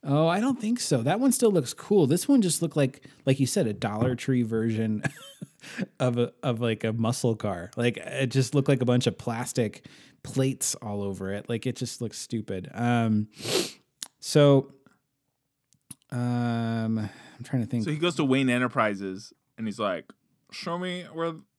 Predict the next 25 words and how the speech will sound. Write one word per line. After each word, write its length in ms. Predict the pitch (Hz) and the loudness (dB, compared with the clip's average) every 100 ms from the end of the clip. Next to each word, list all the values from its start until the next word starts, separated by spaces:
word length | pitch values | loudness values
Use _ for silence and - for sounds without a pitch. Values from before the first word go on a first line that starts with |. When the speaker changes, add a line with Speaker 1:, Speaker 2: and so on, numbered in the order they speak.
| _ _ - - - - | _ _ -20 -18 -18 -14
Speaker 2:
let's 200 | 127 - | -8 -4
all, 160 | 165 127 | -4 -4
let's 200 | 143 151 | -8 -2
all 100 | 180 | -2
go 140 | 175 185 | 0 0
to 40 | |
the 80 | 185 | 0
Batcave. 540 | 175 185 147 147 135 135 | 2 2 0 2 2 0
You 140 | 165 | -6
show 220 | - 135 | -4 -4
me, 260 | 117 107 90 | -2 -4 -8
you 260 | 107 175 190 | -8 -6 -4
lead 240 | 123 113 104 | -4 -4 -4
the 80 | 101 | -4
way." 320 | 98 95 104 _ _ _ _ | -2 -4 -6 _ _ _ _
<laughs> 400 | _ _ - - | _ _ -20 -4
Speaker 1:
That's 540 | 165 170 170 147 139 156 | -2 0 2 4 4 4
right. 280 | 131 110 - - | 2 0 -6 0
Yeah. 340 | 135 120 107 - - _ _ - - _ - | 2 2 -2 -8 -20 _ _ -20 -20 _ -4
Yeah. 120 | 127 | 0
Nobody's 400 | 123 147 170 160 | 4 4 4 6
Speaker 2:
And 80 | 175 | 8
Speaker 1:
catching 240 | 233 180 | 8 8
Speaker 2:
lucky 340 | 147 139 131 | 8 8 6
Speaker 1:
on. 60 | 143 | 2